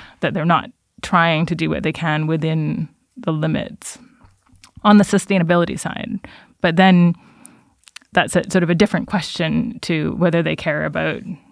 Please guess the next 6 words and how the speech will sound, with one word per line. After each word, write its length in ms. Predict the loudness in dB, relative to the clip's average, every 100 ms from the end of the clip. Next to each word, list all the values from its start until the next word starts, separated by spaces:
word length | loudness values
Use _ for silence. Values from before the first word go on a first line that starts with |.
| _
you 120 | -8 -6
know, 440 | -6 -6 -6 -8 -14 _ -18 -18 -20 -6
harming 340 | -4 -2 -4
people 640 | 0 -2 -2 -4 -6 -8 -8
with 180 | -6 -6
the 220 | -6 -6